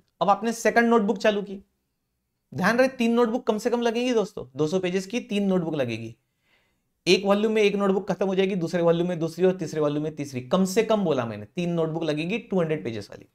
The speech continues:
जब आप सेकंड नोटबुक चालू करेंगे तो सेकंड नोटबुक को पेज नंबर फिर से वन से देना चालू नहीं करना है, वन से चालू मत करना। यहां पर फर्स्ट नोटबुक में लास्ट पेज नंबर था वन नाइंटी,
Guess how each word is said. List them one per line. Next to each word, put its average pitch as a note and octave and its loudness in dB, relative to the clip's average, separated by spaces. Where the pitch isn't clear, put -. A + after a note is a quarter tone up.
जब A3 4
आप C4+ 6
सेकंड B3+ 0
नोटबुक A#3 2
चालू C#3+ 0
करेंगे G2 -6
तो F#3 0
सेकंड F#3 0
नोटबुक A3+ 0
को - 2
पेज G3 2
नंबर A3+ 0
फिर G3+ -2
से A#3 4
वन F3+ 4
से A#3 2
देना G#3+ 4
चालू G#3+ 2
नहीं F#3+ 0
करना C#3 -2
है, A#2+ -20
वन D#3 2
से G3+ -4
चालू G#3 2
मत A3 -2
करना। A#2 -6
यहां E3 0
पर A#3+ 4
फर्स्ट A#3 0
नोटबुक G#3+ 0
में A#3 0
लास्ट G3 2
पेज A3 2
नंबर G#3+ 0
था A3 0
वन G3 2
नाइंटी, A3 -4